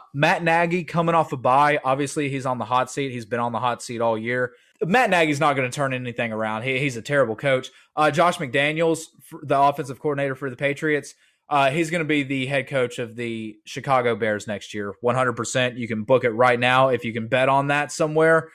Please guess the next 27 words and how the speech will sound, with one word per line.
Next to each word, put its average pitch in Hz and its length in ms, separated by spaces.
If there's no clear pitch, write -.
I 131 120
would 117 160
bet 127 180
on 127 160
it 120 140
right 123 320
now. 123 240
I'd, 113 140
I, 135 180
I'd 156 280
put 180 160
your 143 120
house 135 300
on 104 160
it 101 100
for 120 120
sure. 113 320
Last 156 320
thing 165 160
before 156 200
we 147 100
get 143 120
into 135 80
something 139 280
se-, - 260
pretty 156 180
serious, 151 800